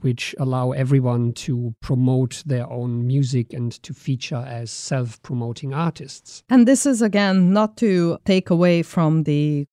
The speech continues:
Speaker 2: quality or the catchiness of Old Town Road. It's definitely, even at less than two minutes, this is how long the song is, it's definitely one that you can listen to <laughs> over and over again, and it's got a good beat and a good sound.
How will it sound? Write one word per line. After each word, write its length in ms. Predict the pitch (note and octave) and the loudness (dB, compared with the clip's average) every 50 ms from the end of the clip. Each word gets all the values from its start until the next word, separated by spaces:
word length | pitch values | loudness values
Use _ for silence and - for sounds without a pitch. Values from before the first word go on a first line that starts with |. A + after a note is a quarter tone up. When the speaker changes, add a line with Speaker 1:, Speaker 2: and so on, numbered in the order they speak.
| _ | _
Speaker 2:
quality 480 | - F#3+ G#3 A3 G#3+ G#3+ G#3+ - G3+ F3 | 0 2 2 4 2 0 0 0 0 2
or 180 | D#3+ D3+ C#3+ | 2 2 0
the 120 | D3 C#3+ - | 0 -2 -6
catchiness 720 | - - G#3 F#3+ G#3 G#3 - G#3 F#3+ F#3 F#3 F3 - - | -4 -2 0 0 0 2 2 2 4 4 4 2 0 -2
of 280 | D#3 D#3 C#3+ - - - _ | -2 -2 -4 -6 -12 -10 _
Old 240 | - E3+ D#3+ E3 D#3 | -2 0 0 0 -2
Town 300 | - - D#3 D3 D3 D3 | -4 -4 -4 -2 -2 -2
Road. 340 | C#3+ D#3 E3 F3+ F#3+ F3+ E3+ | 0 0 0 0 -2 -2 -4
It's 260 | A#2 D3+ - - - - - - | -6 -8 -8 -8 -16 -20 -10 -6
definitely, 640 | - E3 D#3+ - - E3 D3+ C#3+ - D#3+ D3 D3 D3 - _ _ _ _ _ | -4 -4 -4 -4 -4 -4 -4 -4 -4 -4 -4 -4 -6 -8 _ _ _ _ _
even 260 | - F3+ F3 E3+ D#3+ | -4 -2 0 2 2
at 160 | D3+ C#3+ - - | 0 0 0 0
less 220 | D#3+ E3 D3+ - | 0 0 0 0
than 160 | - E3 C#3+ | 0 -2 -2
two 180 | C3+ - - E3 | -2 -2 -2 0
minutes, 420 | D3+ D#3 D#3+ E3 D#3 C#3 - - - | 0 0 0 0 -2 -4 -4 -10 -12
this 160 | - C#3+ C3+ - | -12 -12 -12 -10
is 80 | - | -10
how 120 | - C3 B2 | -10 -8 -8
long 260 | B2+ C3 C3 C3+ C#3 | -6 -6 -6 -6 -8
the 80 | C#3 | -10
song 360 | C3 - - G#3+ G#3+ G#3 G3 E3+ | -8 -4 0 0 0 0 0 -2
is, 200 | D#3+ D#3+ D#3 - _ - _ _ _ _ _ | -4 -4 -6 -10 _ -20 _ _ _ _ _
it's 200 | G3+ F#3 D3 - | -4 -4 -4 -2
definitely 580 | - - G3 F3 - G3+ F3+ E3+ D#3+ - E3+ D#3+ | -2 -2 -2 -2 -2 -2 -2 -2 -2 -4 -4 -2
one 200 | D3+ D3+ D3+ D#3 | 0 0 0 0
that 220 | D3 C#3+ - - - | 0 -2 -4 -6 -8
you 60 | D3+ | -6
can 280 | - - D3 D3 D3+ | -4 -4 -2 -2 0
listen 300 | D3+ E3 E3+ - F#3+ E3+ | 0 0 0 0 -2 -2
to 200 | - - - F3 | -2 -4 -6 -4
<laughs> 40 | - | 0
over 360 | F#3 G3+ F3+ D#3+ - E3 D#3 | 2 4 4 4 2 0 0
and 180 | D3 C#3 C#3 C#3 | 0 0 0 0
over 240 | D3 D3 - C#3 B2+ | 0 0 -2 -2 -2
again, 380 | C3 D#3+ E3+ G#3 G#3 G#3 G3 | -2 -2 0 2 2 2 2
and 120 | F#3 E3+ E3 | 2 0 -2
it's 140 | D#3 - _ | -4 -6 _
got 160 | - C#3+ C#3+ | -4 -4 -2
a 60 | D3+ | -2
good 200 | D3 - D3+ D3 - _ | -2 -4 -6 -6 -4 _
beat 280 | - G#3 G#3+ G#3 - F3 | -2 0 0 0 -2 -4
and 120 | E3 E3 | -4 -4
a 60 | D#3 | -4
good 220 | D3 D3 C#3 - - | -4 -6 -8 -6 -2
sound. 360 | - F#3+ G3 A3+ C4+ D4+ | -2 0 0 0 0 -2